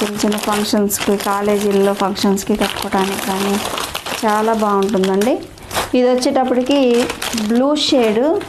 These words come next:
స్కై బ్లూ షేడ్, ఎల్లో రెండు వస్తాయండి. ఇట్లాగా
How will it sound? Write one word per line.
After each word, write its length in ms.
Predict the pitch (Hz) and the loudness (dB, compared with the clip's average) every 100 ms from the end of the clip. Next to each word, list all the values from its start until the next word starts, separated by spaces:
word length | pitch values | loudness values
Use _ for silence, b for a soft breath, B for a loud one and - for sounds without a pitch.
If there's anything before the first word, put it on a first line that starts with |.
| - - - - - - - - - - - - | -10 -12 -14 -14 -14 -14 -16 -12 -12 -12 -16 -10
స్కై 300 | - 233 247 | -4 0 2
బ్లూ 280 | 247 277 277 | 4 2 2
షేడ్, 360 | 277 240 240 | 2 2 4
ఎల్లో 520 | 311 - 208 220 214 - - - - - - | 2 2 2 2 0 -4 -12 -16 -18 -10 0
రెండు 280 | 226 233 233 | 0 2 2
వస్తాయండి. 560 | 196 - 208 196 202 | 0 0 2 4 4
ఇట్లాగా 680 | 202 208 - 220 214 220 311 | 2 2 0 0 2 2 0